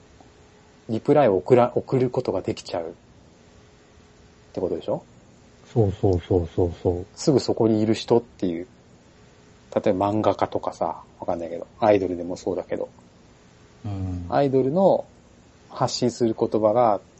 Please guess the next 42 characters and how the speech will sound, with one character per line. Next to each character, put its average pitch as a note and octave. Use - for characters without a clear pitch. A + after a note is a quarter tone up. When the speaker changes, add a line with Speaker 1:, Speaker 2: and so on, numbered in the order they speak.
Speaker 1:
す -
ぐ G#2
入 G2+
っ -
て、 A#2
そ -
れ C3+
に C3+
返 D3+
信 C#3+
い C3+
つ D3
で C3+
も A#2+
で G#2
き -
る -
っ -
て A2+
い -
う。 G2+
Speaker 2:
う -
ん -
う -
ん。 F#2
Speaker 1:
そ -
こ E3+
の F3+
距 -
離 E3
感 F#2
が、 F#2+
俺 D#3+
は G#3
バ D#3
ー C3+
チ -
ャ G#2+
ル G2+
の F#2
き -
ょ-、 F#2+